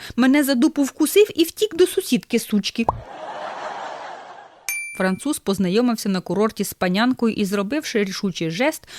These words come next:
там же на ній і одружився. Приїхавши після відпочинку в будинок чоловіка, молодята зустрічають юну гарненьку ліфтерку. "Привіт", — томно муркоче вона, дивлячись на чоловіка. "Давненько тебе не бачила". "Хто це така?" —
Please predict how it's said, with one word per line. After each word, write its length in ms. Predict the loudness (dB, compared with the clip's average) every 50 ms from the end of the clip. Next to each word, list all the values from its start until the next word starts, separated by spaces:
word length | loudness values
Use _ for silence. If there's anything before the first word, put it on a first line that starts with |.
| -20 -6 _
там 260 | 2 4 4 4 4
же 120 | 4 2 2
на 100 | 2 4
ній 140 | 4 2
і 180 | 2 2 0 0
одружився. 720 | 0 0 0 -2 -2 -2 -2 -2 -4 -4 -4 -8 -12 -12 -14 -18 -20 -20 -20 -20 -20 -12
Приїхавши 520 | -4 -2 2 2 2 2 0 0 0 -2 -2
після 300 | -2 -2 0 0 2 2
відпочинку 580 | 2 0 -2 -4 -2 0 0 0 0 0 -2
в 80 | -4 -4
будинок 440 | -2 -2 0 0 0 0 -2 -4 -6
чоловіка, 560 | -6 -4 -2 -2 0 0 -2 0 0 0 0
молодята 520 | 0 2 0 0 0 0 0 0 2 0 -2
зустрічають 760 | -2 -4 -6 -6 -10 -10 -4 0 0 2 2 2 0 0 -4
юну 360 | -4 0 2 2 2 4 2
гарненьку 560 | 2 0 -2 -2 -2 -2 -2 -2 -4 -4 -6
ліфтерку. 640 | -4 -6 -8 -8 -10 -8 -8 -8 -10 -12 -14 -16 -16 -16 -18 -18 -18 -18 -14 _
"Привіт", — 720 | 0 2 4 4 4 2 2 2 0 0 -2 -4 -8 -16 _ _ -20 -20 -20 -20 -20 -6 _
томно 300 | 0 2 2 4 4 4
муркоче 520 | 4 2 2 0 0 0 0 0 -2 -4 -4
вона, 300 | -2 -2 0 0 0 0
дивлячись 500 | 0 0 -2 -2 -4 -4 -6 -6 -4 -4
на 80 | -6
чоловіка. 500 | -4 -2 -4 -4 -2 -4 -6 -6 -8 -12 -12 -14 -18 -20 -12 -6 -2
"Давненько 560 | -2 0 0 0 0 0 -2 -2 -4 -6 -4
тебе 260 | -4 -4 -2 0 0
не 140 | 0 0 0
бачила". 680 | 0 0 -2 -2 -4 -4 -6 -8 -8 -8 -8 -8 -10 -12 _ _ _ _ _ _ _ _ _
"Хто 220 | -20 -2 0 0 2
це 140 | 2 0 0
така?" — 380 | 0 0 0 0 0 -2 -2